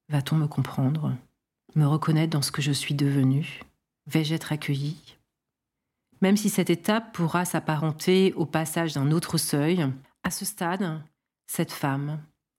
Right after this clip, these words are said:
cet homme auront acquis les ressources nécessaires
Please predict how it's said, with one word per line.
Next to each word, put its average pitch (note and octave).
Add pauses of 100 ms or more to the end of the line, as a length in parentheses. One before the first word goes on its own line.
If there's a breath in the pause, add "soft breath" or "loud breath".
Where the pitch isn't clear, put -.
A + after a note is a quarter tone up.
(140)
cet D#3+
homme D3+ (400)
auront F#3
acquis F#3+
les G#3
ressources G3
nécessaires D#3+